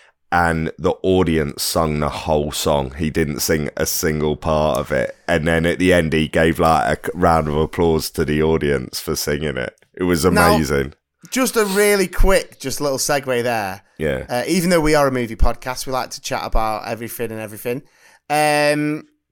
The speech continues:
Speaker 2: when you go and see a famous artist, and
Speaker 1: Yeah.
Speaker 2: obviously the crowd is singing along to their songs, and they just basically allow the crowd to sing it, and they don't really sing it. They might come in with a little bit and then carry on
Speaker 1: Yeah.
Speaker 2: with the crowd sing.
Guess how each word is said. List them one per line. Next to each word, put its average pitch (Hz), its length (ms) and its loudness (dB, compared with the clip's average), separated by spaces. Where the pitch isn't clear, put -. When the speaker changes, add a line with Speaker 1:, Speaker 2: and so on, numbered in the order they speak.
Speaker 2:
when 240 300 4
you 240 100 4
go 233 160 4
and 220 140 2
see 165 520 0
a 120 220 -2
famous 131 600 -2
artist, 127 760 -2
and 117 220 -4
Speaker 1:
Yeah. 71 220 -4
Speaker 2:
obviously 135 300 -4
the 120 80 -8
crowd 131 420 -2
is 117 160 -8
singing 120 260 -6
along 113 280 -8
to - 100 -6
their 113 80 -4
songs, 120 340 -6
and 110 200 -8
they 120 220 -4
just 117 240 -12
basically 110 760 -8
allow 123 340 0
the 117 100 -6
crowd 113 300 -4
to 113 80 -8
sing 110 340 -8
it, 110 140 -10
and 110 180 -10
they 120 180 -4
don't 113 200 -6
really 110 160 -10
sing 113 240 -10
it. 107 60 -12
They 104 60 -14
might 120 260 -10
come 117 200 -10
in 113 140 -8
with 110 100 -12
a 113 60 -6
little 113 300 -6
bit 117 220 -2
and 113 120 -8
then 113 180 -8
carry 113 300 -4
on 80 60 4
Speaker 1:
Yeah. 69 100 2
Speaker 2:
with 62 80 -4
the 107 60 -12
crowd 110 240 -8
sing. - 140 -14